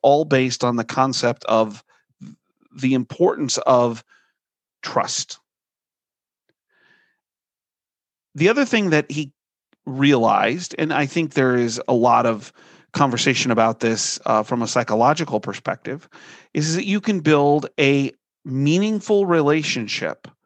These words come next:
with those who are using social media in an effective way for themselves, profe-, or personally,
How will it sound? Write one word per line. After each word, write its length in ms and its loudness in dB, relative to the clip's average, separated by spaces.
with 220 -2
those 440 2
who 220 -4
are 480 4
using 460 -2
social 420 0
media 520 2
in 140 -2
an 120 2
effective 520 -4
way 500 2
for 140 -4
themselves, 720 -4
profe-, 400 -6
or 240 -2
personally, 500 -6